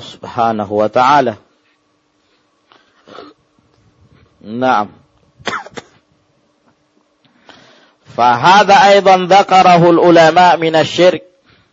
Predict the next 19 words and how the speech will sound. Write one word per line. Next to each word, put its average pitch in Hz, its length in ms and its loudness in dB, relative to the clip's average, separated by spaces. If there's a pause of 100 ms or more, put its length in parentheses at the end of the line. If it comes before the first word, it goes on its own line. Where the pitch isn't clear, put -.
(960)
Dan 120 240 -8
ini 120 240 -14
juga 151 320 0
disebutkan 135 560 -6
oleh 135 240 -2
para 139 240 0
ulama 143 480 0 (160)
termasuk 139 560 -6
dari 123 240 0
kesyirikan. 120 800 -4 (2750)
Nah, 104 320 -4
di - 240 -20
sini 135 240 -10
beliau 120 400 -2
bagi 120 320 -2
menjadi 117 320 -4
tiga. 135 360 -2 (1700)
Khauf 120 400 -4
tabi'i, 151 720 -8